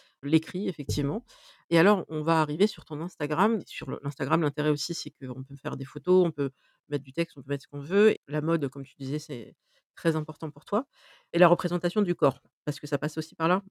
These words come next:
l'acceptation donc heu, est-ce que tu peux peut-être expliquer, heu, sans tout résumer ta vie, mais heu, par quelle phase tu es passé d'acceptation du corps et est-ce que finalement les photos ça, ça aide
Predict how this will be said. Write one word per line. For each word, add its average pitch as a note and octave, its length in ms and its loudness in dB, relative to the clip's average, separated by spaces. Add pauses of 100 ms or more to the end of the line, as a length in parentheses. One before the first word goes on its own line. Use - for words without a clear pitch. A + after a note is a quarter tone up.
l'acceptation D#3 680 0
donc D#3+ 240 -2
heu, C#3 160 -6
est-ce - 160 -6
que E3+ 60 -10
tu - 140 -20
peux F3+ 220 -2
peut-être - 280 -6
expliquer, F3+ 520 -2
heu, D3 180 4
sans E3+ 340 -2
tout - 160 4
résumer F3 420 6
ta E3 160 8
vie, G3 200 2
mais E3 180 8
heu, C#3+ 1000 4
par D#3+ 140 -6
quelle F3 160 6
phase G3 240 6
tu - 120 2
es E3 40 4
passé D#3+ 300 4
d'acceptation D#3 580 0
du D3+ 100 -6
corps G3+ 220 2
et C#3 60 4
est-ce B2+ 140 0
que E3+ 80 -10
finalement C#3+ 380 -2
les D#3+ 100 4
photos F3+ 380 -4
ça, A#2+ 220 -2
ça C#3 200 -4
aide C#3+ 220 2